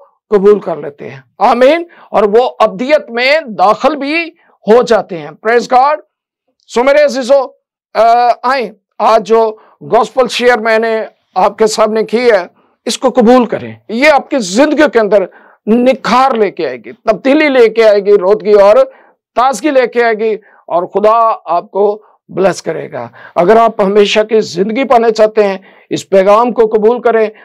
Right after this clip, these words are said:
आपकी जिंदगियों से बीमारियां, गुनाह और ये सब कुछ कफूर हो जाएंगे और खुदा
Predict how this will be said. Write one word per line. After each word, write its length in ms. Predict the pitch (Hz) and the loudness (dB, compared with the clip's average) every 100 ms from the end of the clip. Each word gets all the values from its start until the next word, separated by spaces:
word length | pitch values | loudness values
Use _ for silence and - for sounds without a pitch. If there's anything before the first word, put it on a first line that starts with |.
| - | -2
आपकी 260 | - - 208 | -2 0 -2
जिंदगियों 520 | - 196 294 294 302 | 0 2 2 2 2
से 160 | - 247 | 0 0
बीमारियां, 640 | 208 202 202 208 208 190 190 _ - | 2 4 2 2 -2 -4 -6 _ -6
गुनाह 360 | 170 220 254 220 - _ - | -2 2 2 -2 -6 _ -2
और 220 | 190 196 | 0 2
ये 160 | 185 220 | 0 -2
सब 260 | - 311 | 0 -2
कुछ 200 | 302 226 - | -2 -10 -6
कफूर 340 | 175 - 156 143 | -6 -6 -8 -6
हो 120 | 143 | -8
जाएंगे 400 | 135 131 139 - _ - | -10 -14 -18 -20 _ -4
और 100 | - | -4
खुदा 280 | - 208 | 0 2